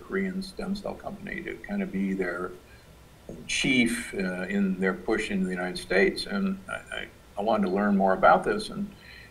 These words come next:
I said, "So now let me get this straight. Um, how do the stem cells know where to go?" And they said, <laughs> and they said, "Well, you know, they go where they're needed."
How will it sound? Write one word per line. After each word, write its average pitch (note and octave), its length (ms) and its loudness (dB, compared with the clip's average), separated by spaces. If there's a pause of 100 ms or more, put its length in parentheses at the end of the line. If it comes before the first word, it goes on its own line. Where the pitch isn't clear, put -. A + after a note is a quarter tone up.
(120)
I A#2 60 -2
said, A#2 260 -2
"So C3+ 320 6
now C3+ 220 0
let F3+ 100 6
me G3+ 60 6
get F#3+ 100 4
this - 140 -6
straight. B2+ 500 2
Um, G#2 300 2 (140)
how B3+ 280 6
do B3+ 80 2
the - 60 0
stem F3 280 4
cells B2+ 380 6
know A#2+ 220 4
where A#2 180 4
to G2+ 60 2
go?" - 320 6 (680)
And A2+ 160 -2
they A2+ 140 0
said, - 420 -2 (240)
<laughs> - 40 -
and B2 180 -4
they B2+ 100 2
said, B2+ 220 -2
"Well, D3+ 360 10
you D3+ 60 -4
know, C3 140 4
they C#3 80 4
go C3 240 6
where B2 240 8
they're B2+ 160 4
needed." A#3+ 420 0